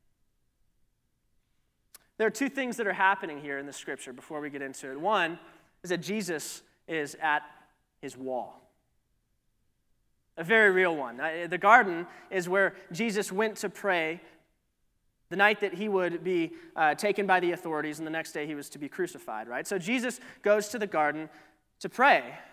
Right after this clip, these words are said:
and he's dealing with his wall. He's, we'll read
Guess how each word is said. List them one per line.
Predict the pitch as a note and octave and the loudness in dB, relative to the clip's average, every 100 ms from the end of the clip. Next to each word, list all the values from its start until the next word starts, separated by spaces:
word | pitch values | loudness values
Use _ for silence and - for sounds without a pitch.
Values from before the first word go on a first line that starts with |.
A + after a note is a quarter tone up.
| - - | -20 -6
and | G#3+ | -2
he's | B3+ | 0
dealing | F3+ C#4+ B3+ | 2 4 4
with | G#3+ | 2
his | A#3+ G#3+ | 0 -2
wall. | F#3 F#3+ C#4+ E3+ C3+ | 2 6 8 8 4
He's, | F#3 - _ _ _ _ _ _ _ _ - | -2 -6 _ _ _ _ _ _ _ _ -6
we'll | E3 | -4
read | D3 D3 C3 | -2 -4 -6